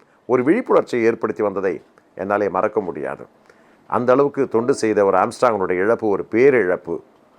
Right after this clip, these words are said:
அதுவும் குறிப்பாக ஒரு தலித் சமுதாயத்தில் இருந்து வந்து,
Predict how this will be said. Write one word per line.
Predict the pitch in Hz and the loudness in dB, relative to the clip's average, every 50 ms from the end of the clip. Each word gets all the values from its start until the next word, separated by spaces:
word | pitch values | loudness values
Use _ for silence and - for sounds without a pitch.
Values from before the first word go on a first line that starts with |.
| _ _ _ _ _ _ | _ _ _ _ _ _
அதுவும் | - 120 131 123 - | -2 -2 -2 0 0
குறிப்பாக | - 135 143 139 139 139 135 131 135 | 2 0 2 4 4 2 4 2 2
ஒரு | 117 107 107 | 2 2 2
தலித் | 98 107 117 139 | 2 2 0 0
சமுதாயத்தில் | 139 - - 117 117 113 117 110 104 - - 104 98 | -2 -2 -4 -2 0 0 0 0 0 -2 -2 -4 -4
இருந்து | 95 101 113 117 107 107 | -4 -4 -6 -4 -2 -2
வந்து, | 101 104 107 104 120 135 135 | -2 -2 -2 -2 -4 -4 -4